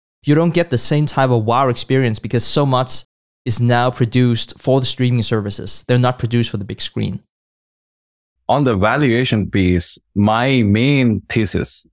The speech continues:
Speaker 2: is that P E is high today, but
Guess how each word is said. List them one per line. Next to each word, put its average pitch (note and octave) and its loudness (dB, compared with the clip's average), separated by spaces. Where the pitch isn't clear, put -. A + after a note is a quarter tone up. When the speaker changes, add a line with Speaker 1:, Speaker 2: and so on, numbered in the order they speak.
Speaker 2:
is F2+ 2
that E2 0
P C3 2
E - 4
is G#2+ 0
high G2 -2
today, F2+ 0
but F#2 0